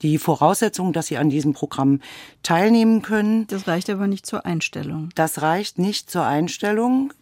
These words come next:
Speaker 1: Deswegen bieten wir auch in den sechseinhalb, sieben Monaten, äh, die dieses Programm läuft, praktisch dann, äh, auch die Sprachtrainings an, die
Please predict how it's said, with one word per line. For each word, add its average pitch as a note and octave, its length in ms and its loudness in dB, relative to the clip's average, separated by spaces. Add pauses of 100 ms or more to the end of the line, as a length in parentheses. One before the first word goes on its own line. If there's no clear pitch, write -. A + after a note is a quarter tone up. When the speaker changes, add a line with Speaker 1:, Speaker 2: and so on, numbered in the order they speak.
Speaker 1:
Deswegen F3 600 -2
bieten F3+ 360 -2
wir E3 360 -2
auch D#3 180 -2
in D#3+ 140 -2
den D#3 180 2
sechseinhalb, D#3 640 -2
sieben D3+ 240 -4
Monaten, D3+ 800 2
äh, C#3+ 240 -6
die C#3+ 160 -6
dieses C#3 320 -6
Programm C#3 400 0
läuft, F3 480 0 (440)
praktisch - 420 -4
dann, E3 360 2
äh, D3+ 460 -2
auch D#3 240 0
die C#3+ 580 0
Sprachtrainings G3 880 -2
an, D#3+ 380 -2 (300)
die D#3 320 -4